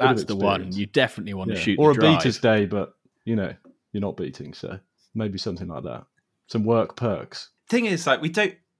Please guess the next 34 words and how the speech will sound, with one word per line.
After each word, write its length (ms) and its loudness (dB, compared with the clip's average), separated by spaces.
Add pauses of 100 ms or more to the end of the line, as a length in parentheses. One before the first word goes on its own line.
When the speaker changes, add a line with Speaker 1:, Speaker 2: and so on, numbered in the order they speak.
(140)
Speaker 3:
we 100 4
don't 200 4
know 100 2
the 80 0
backstory 580 -2
here. 180 -2
Like, 180 -6 (200)
if 140 0
he's 240 2
in 160 6
the 100 -2
situation 640 0
that 100 0
I 140 2
find 240 2
myself 400 -2
in, 80 2
and 120 0
George 240 0
has 200 -2
as 80 -10
well, 100 0
you 60 -4
know, 160 -4
and 160 -6
you, 160 -4 (100)
l-, 180 -4
like, 220 -2
young 220 4
children, 400 -4
right? 240 0 (440)
And 320 -2 (140)
you, 460 0 (320)
a-, 100 -2